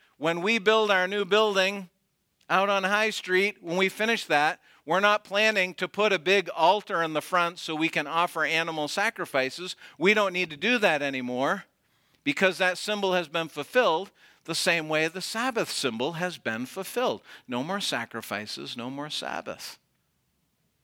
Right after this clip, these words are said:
The true rest, which is Christ, has come, and the symbol is no longer necessary. This is why Paul says this in Colossians two sixteen and seventeen. Let me read it for you.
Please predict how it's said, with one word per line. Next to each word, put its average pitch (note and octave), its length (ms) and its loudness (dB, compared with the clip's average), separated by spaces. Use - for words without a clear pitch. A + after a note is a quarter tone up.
The C#3 120 -2
true G3 420 2
rest, C3 480 0
which F3 180 -12
is F3+ 140 -6
Christ, A2+ 440 -4
has D#3 200 -8
come, B2+ 420 -2
and D3 140 -4
the D3+ 60 -2
symbol F3+ 400 -2
is D#3 120 -4
no A#2+ 200 -4
longer C3 320 -6
necessary. A#2 580 -6
This A#2 240 -4
is G3 140 -8
why F#3 180 0
Paul D3+ 300 -2
says C3 260 -4
this A#2 320 -4
in B2+ 120 -6
Colossians C3+ 600 -2
two C3 240 -2
sixteen A#2+ 480 -4
and G#2+ 120 -8
seventeen. G2+ 480 -6
Let G#2+ 100 -10
me G#2+ 80 -8
read G2+ 200 -4
it - 60 -12
for F#2 220 -8
you. E2 80 -6